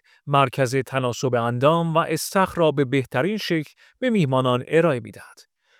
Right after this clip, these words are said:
این هتل در فاصله کوتاهی از فرودگاه قرار دارد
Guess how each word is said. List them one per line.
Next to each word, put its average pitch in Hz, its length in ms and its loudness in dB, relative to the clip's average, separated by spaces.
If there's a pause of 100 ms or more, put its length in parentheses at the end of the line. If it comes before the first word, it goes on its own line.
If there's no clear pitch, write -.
(160)
این 131 160 -2
هتل 160 440 2
در 165 220 2
فاصله 196 580 0
کوتاهی 139 500 0
از 127 200 0
فرودگاه 127 600 2
قرار 160 260 0
دارد 101 320 -16